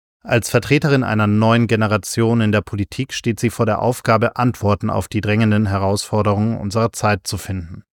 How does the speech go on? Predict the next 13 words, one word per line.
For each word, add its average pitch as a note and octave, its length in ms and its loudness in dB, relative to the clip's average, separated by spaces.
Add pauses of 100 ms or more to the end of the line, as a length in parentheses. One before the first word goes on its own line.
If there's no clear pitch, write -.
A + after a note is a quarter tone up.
(220)
Von A2 220 0
der G2+ 100 2
Klimakrise C#3 800 0
über A#2 280 0
geopolitische A2+ 840 -2
Umbrüche A2+ 560 0
bis A2+ 280 -4
hin B2 220 0
zur A2 220 0
Vertrauenskrise G#2+ 920 0
in G#2+ 140 -4
die G2 100 -6
Demokratie. G#2 760 -6